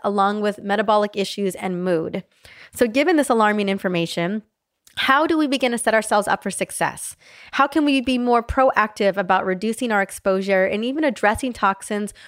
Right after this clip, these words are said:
once they are in our body? And best believe, unfortunately, they are there. Well, I recommend one step at a time.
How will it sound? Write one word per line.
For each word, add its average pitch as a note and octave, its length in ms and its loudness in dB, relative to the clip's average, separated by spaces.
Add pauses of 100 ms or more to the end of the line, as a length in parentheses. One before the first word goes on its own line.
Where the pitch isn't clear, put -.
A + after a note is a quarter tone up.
(160)
once G#3 800 0
they G3+ 180 2
are G3 60 4
in G3 100 0
our F3+ 140 2
body? E3 400 0
And F#3+ 180 -4
best F3+ 220 2
believe, B3 460 0
unfortunately, B3 760 0
they G3+ 260 2
are G#3 200 0
there. F3 420 0 (560)
Well, B3 380 2 (400)
I C4 160 4
recommend A#3+ 760 2
one G#3+ 580 0
step G#3+ 360 -2
at G3 80 2
a F#3+ 60 2
time. F3 540 -4